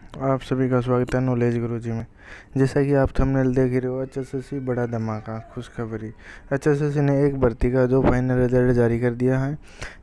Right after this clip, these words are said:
अगर आप जानना चाहते हैं कौन सी भर्ती का final result जारी हुआ है, तो वीडियो को अंत तक ज़रूर देखें और channel पर पहली बार आए हैं तो channel को subscribe करें और bell के आइकन को press ज़रूर करें,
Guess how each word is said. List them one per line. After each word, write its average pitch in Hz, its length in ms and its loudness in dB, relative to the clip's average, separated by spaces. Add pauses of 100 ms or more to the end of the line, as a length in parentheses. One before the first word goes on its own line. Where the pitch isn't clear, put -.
अगर 131 260 4
आप 127 180 4
जानना 143 280 4
चाहते 131 300 2
हैं 123 80 0
कौन 131 180 2
सी 127 100 0
भर्ती 120 320 0
का 123 80 2
final 120 380 0
result 120 340 0
जारी 120 260 2
हुआ 113 200 2
है, 127 60 2
तो 135 180 2
वीडियो 123 340 2
को 117 80 -2
अंत 117 200 -2
तक 113 140 -4
ज़रूर 120 300 -2
देखें 131 360 -4
और 117 220 -8
channel 135 360 0
पर 131 220 6
पहली 123 200 4
बार 120 200 2
आए 113 120 0
हैं 117 220 -4
तो 117 120 -6
channel 117 320 -10
को 117 200 -12
subscribe 113 560 -6
करें 123 280 -2 (680)
और 131 120 2
bell 131 300 0
के 127 60 2
आइकन 123 320 0
को 127 80 -2
press 120 280 2
ज़रूर 117 400 -2
करें, 107 180 -8